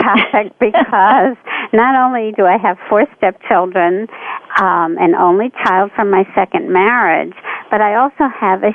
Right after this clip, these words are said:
sibling with whom I have a marvelous relationship. So, <laughs> um,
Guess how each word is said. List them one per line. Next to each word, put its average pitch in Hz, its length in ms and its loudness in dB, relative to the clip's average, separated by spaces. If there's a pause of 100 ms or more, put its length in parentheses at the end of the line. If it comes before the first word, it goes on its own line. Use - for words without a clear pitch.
(120)
sibling 208 520 0
with 190 220 2
whom 208 200 2
I 208 120 2
have 220 260 -2
a 240 120 -2
marvelous 254 720 0 (120)
relationship. 180 960 0 (220)
So, 196 480 0
<laughs> - 720 -6
um, 175 640 0